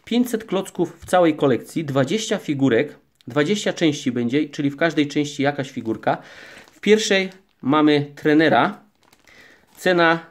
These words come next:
dziesięć złotych bez grosza. No i jak widzicie, będziemy to sobie powolutku składać. Fajna sprawa,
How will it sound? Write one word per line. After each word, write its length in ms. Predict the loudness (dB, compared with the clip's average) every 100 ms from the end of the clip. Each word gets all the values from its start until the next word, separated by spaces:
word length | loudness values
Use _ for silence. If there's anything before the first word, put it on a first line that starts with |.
| _ _
dziesięć 340 | -6 -4 0 2
złotych 340 | 2 2 0
bez 340 | 2 0 0 -12
grosza. 600 | 0 2 2 2 0 0 -10 -20 -20 _ _ _ _ _ _ _ -20 -20 -20 -20 _ _ _ _ _ _ _ -4
No 100 | -2
i 60 | 2
jak 160 | 2
widzicie, 440 | 0 -8 -2 2 2 0 -6
będziemy 320 | 0 2 2 0
to 60 |
sobie 220 | 0 -2
powolutku 520 | 0 2 2 2 0 -8
składać. 600 | 0 2 4 4 0 -14 _ _ _ _ _ _ _ _ _ -20 _ _ _
Fajna 260 | 0 2 2
sprawa, 600 | 0 2 4 4 0 -6